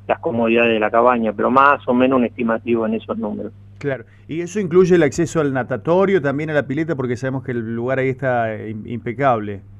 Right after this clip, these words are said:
Speaker 1: Sí, acá el complejo, eh, bueno, primero te cuento un poquito, yo me hice cargo del complejo ahora a partir del primero de diciembre. Eh, Nidia y Raúl, que son los propietarios, se han tomado unas vacaciones por un tiempo, me han alquilado el complejo.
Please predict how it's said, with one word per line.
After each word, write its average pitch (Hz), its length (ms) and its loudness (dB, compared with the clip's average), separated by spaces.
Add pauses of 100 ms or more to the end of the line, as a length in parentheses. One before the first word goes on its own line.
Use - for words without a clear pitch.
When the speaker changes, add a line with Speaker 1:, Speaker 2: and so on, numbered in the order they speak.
(260)
Speaker 1:
Sí, 269 300 6
acá 202 180 4
el 202 80 2
complejo, 180 1080 4 (540)
eh, 135 200 4
bueno, 156 180 6
primero 160 300 4
te 165 100 4
cuento 160 240 4
un 156 60 0
poquito, 165 400 4
yo 135 160 2
me 135 80 2
hice 123 180 -6
cargo 131 260 4
del 120 100 2
complejo 120 400 0
ahora 117 100 4
a 107 40 -2
partir 110 300 0
del 113 140 2
primero 113 380 0
de 107 100 0
diciembre. 139 760 2 (580)
Eh, 110 640 2
Nidia 123 320 2
y 110 40 2
Raúl, 113 680 4 (180)
que 113 80 -4
son 117 220 0
los 101 100 -8
propietarios, 120 920 0 (540)
se 131 80 0
han 117 100 2
tomado 117 480 4
unas 110 220 0
vacaciones 113 600 0
por 120 180 2
un 120 140 0
tiempo, 143 580 4
me 113 120 0
han 113 80 0
alquilado 110 400 0
el 110 60 -2
complejo. 123 680 0